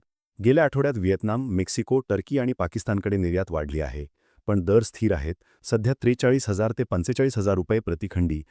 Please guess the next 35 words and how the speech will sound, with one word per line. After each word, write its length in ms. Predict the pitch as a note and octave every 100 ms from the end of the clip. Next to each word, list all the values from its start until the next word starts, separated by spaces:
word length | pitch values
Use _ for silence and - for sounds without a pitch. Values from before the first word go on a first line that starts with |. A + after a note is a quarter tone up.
| _ _ B2+
एकसष्ट 380 | C3 E3+ -
पॉइंट 260 | F3 C#3+ C#3
पासष्ट 400 | - F#2+ C3 -
सेंट 260 | C3 A#2 A#2
प्रति 220 | G2+ F2+
पाऊंड 200 | A2 G2+
समतुल्य. 500 | F#2 F2 E2+ E2 D2 A2 _ _ _ _
ब्राझील, 420 | E2+ G2 G2 C#3 F#2 _ _ -
जागतिक 360 | B2 C3 D3+ F3
सर्वात 300 | - C3 D3
मोठं 320 | G#2+ G2+ C#3+
निर्यातदार, 480 | C#3+ G2+ F#2 D#2 D#2+ - _ _
त्याच्या 200 | A#2 A#2
चलन 300 | C3 B2 D3+
अवमूल्यनामुळे 640 | D3+ C3+ C#3+ C#3+ C#3 C3+ C3+
स्वस्त 340 | C#3 C#3 - F3+
कापूस 280 | C3 - -
पुरवठा 280 | A2 G#2+ A#2+
करत 240 | A2 G#2
असून, 240 | G2 A#2 A#2
त्याचे 220 | G2+ G2+
दर 240 | E2+ G2+
सगळ्यात 400 | G#2+ F#2+ F#2 F#2+ -
कमी, 220 | G#2 E2+ - _
सुमारे 320 | - A#2+ B2+ C#3
चाळीस 360 | A2 A2 D3+
हजार 220 | A2 B2 B2+
ते 60 | B2
बेचाळीस 460 | F#2 F2 A#2 A#2+
हजार 160 | F#2+ G2+
रुपये 240 | G2 G#2
प्रति 240 | G2+ F#2 G2+
खंडी 200 | F2+ G2
समतुल्य 440 | F#2 F2 F2 F2
आहेत, 240 | F2 D#2+